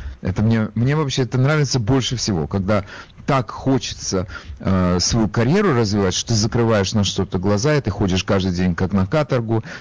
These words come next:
и ты ожидаешь такого рода, э, отношения к себе, и ты только, я в таких случаях тоже говорю, ты выберешь, что ты хочешь, или то, или другое.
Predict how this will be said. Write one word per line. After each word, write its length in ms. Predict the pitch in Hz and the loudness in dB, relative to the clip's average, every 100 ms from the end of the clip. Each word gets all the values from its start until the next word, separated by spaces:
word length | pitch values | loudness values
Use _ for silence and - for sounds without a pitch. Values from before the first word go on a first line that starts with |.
| - | -4
и 100 | 196 | -2
ты 120 | 113 | 2
ожидаешь 680 | 104 92 98 160 151 135 - | 2 2 2 4 4 2 0
такого 420 | 131 - 120 120 | -2 0 0 2
рода, 420 | 117 110 104 101 - - - - | 4 2 2 0 -2 -14 -16 -2
э, 60 | |
отношения 760 | 101 98 113 98 120 - 104 101 | 0 2 0 0 0 2 2 2
к 80 | 95 | 0
себе, 480 | - 95 98 92 69 | 0 2 2 2 0
и 420 | 65 85 87 80 | -2 0 0 -2
ты 280 | - - 87 | -6 -12 -8
только, 420 | 98 90 - - - - | -6 -6 -10 -12 -14 -14
я 160 | 107 - - - | -14 -14 -20 -16
в 40 | - | -12
таких 260 | - - | -12 -10
случаях 400 | - 104 - 92 | -10 -8 -8 -10
тоже 240 | - 95 95 | -10 -12 -8
говорю, 160 | - | -8
ты 100 | - | -4
выберешь, 440 | 104 104 135 120 92 | -2 0 0 0 0
что 120 | - | -2
ты 120 | 107 | -4
хочешь, 360 | 104 - 131 - | -4 -4 -4 -4
или 140 | 85 | -4
то, 180 | 95 90 | -2 0
или 120 | 90 | 0
другое. 540 | 92 92 107 78 82 | 0 -4 -4 -2 -2